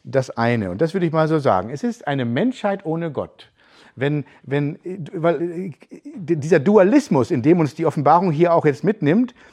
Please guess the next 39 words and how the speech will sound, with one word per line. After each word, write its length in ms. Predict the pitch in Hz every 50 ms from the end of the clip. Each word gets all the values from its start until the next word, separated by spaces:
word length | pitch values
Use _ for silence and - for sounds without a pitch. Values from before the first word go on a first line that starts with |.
| _ _ - - - _ -
das 160 | 147 151 139 -
ist 140 | 190 165
so 80 | - 247
klar. 400 | 240 - 247 247 233 143 120 104
Es 140 | 123 - -
gibt 260 | - 185 - - -
entweder, 560 | 254 302 254 190 160 135 135 139 151 180 185 - - - - _
äh, 300 | - 143 139 139 135 123 - - _ -
Gott 480 | 135 123 190 226 233 - - - - _ _ _
oder 180 | - 143 170 175
den 160 | 175 185 185
Drachen. 460 | 156 143 185 220 220 - 156 113 104
Es 160 | 113 120 -
gibt 180 | - - 180 -
entweder 320 | 208 220 196 185 196 208
Jesus 680 | 196 170 175 220 214 160 131 139 190 190 - - - -
oder 160 | 151 135 147
den 160 | 139 160 180 -
falschen 420 | - 226 254 269 - - 180 135
Christus. 380 | - - 123 110 - - 104 110
Es 180 | 127 123 -
gibt 240 | - 139 135 - -
entweder 280 | 226 247 233 214 180 160
den 120 | 147 127
Heiligen 360 | 143 170 208 233 240 233 240
Geist 380 | 202 208 214 254 269 262 262 -
oder 120 | 196 170
diesen 180 | 160 156 170 156
falschen 440 | - - 175 254 262 - - 208 165
Propagandaminister. 1000 | - 185 180 170 143 156 143 135 131 127 127 120 120 107 - - 120 107 95 - - - - -
Es 140 | - 156 -
gibt 280 | - 165 170 - _ -
entweder 360 | 269 285 233 - 185 160 143
die 80 | 139 135
Kirche 580 | - - 262 277 226 - - 143 147 190 214 - - - - _ _
oder 340 | 185 160 139 127 147 170 170
Babel. 500 | 196 226 240 214 143 113 98 87 85 87 _ _ _ _ _ _ _ _ _ _ _ _ _ _ _ _ _ _ _
Das 220 | 139 135 - -
heißt, 420 | 170 190 185 135 113 - - _